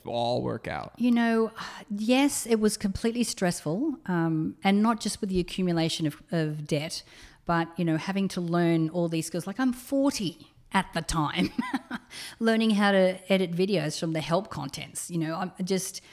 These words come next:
Speaker 2: you know, and, and, and so far outside of my comfort zone. And, and there is nothing else I've done in my life that I could even relate back to this, you know.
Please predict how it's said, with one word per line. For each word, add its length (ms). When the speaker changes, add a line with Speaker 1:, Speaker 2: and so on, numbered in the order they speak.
Speaker 2:
you 100
know, 240
and, 220
and, 180
and 320
so 300
far 240
outside 280
of 60
my 100
comfort 360
zone. 320
And, 260
and 500
there 160
is 160
nothing 440
else 200
I've 100
done 140
in 80
my 80
life 320
that 100
I 60
could 120
even 240
relate 380
back 200
to 100
this, 280
you 100
know. 220